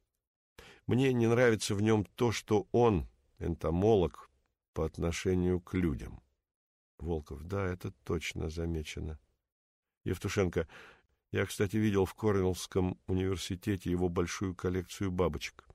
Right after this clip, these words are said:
Это действительно стоит посмотреть. Волков. А какой из романов его вам больше всего нравится? Евтушенко. «Защита Лужина».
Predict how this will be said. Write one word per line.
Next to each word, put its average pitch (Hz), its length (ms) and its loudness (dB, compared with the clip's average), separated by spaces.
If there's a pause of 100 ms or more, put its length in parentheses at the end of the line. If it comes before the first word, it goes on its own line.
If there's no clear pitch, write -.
(520)
Это 101 200 -6
действительно 95 760 -2
стоит 80 380 -4
посмотреть. - 640 -10 (880)
Волков. 92 560 -2
А 98 240 0
какой 107 380 -2
из 92 120 -2
романов 98 540 2
его 90 400 0 (560)
вам 92 260 0
больше 90 320 -2
всего 90 380 -2
нравится? 80 640 -4 (1120)
Евтушенко. 87 760 -2 (800)
«Защита 110 600 -4
Лужина». 82 460 -2